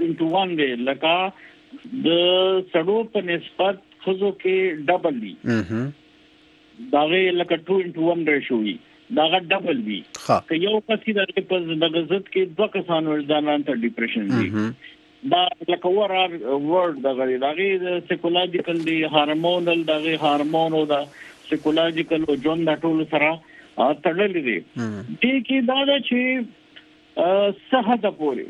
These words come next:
Speaker 1: څه حده پورې لږه آګاهي راغلې ده چې
Speaker 2: مهم.
Speaker 1: ذهني دماغي، آ، مرضونو باره کې او هغه رو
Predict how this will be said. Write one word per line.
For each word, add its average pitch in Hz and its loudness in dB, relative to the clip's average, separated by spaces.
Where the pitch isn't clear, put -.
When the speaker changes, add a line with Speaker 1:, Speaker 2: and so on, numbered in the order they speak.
Speaker 1:
څه 247 4
حده 220 0
پورې 202 0
لږه 196 2
آګاهي 160 2
راغلې 165 2
ده 95 0
چې 104 -4
Speaker 2:
مهم. 143 0
Speaker 1:
ذهني 165 0
دماغي، 151 0
آ، - -8
مرضونو 143 0
باره 147 2
کې 160 -2
او 151 4
هغه 143 2
رو 151 2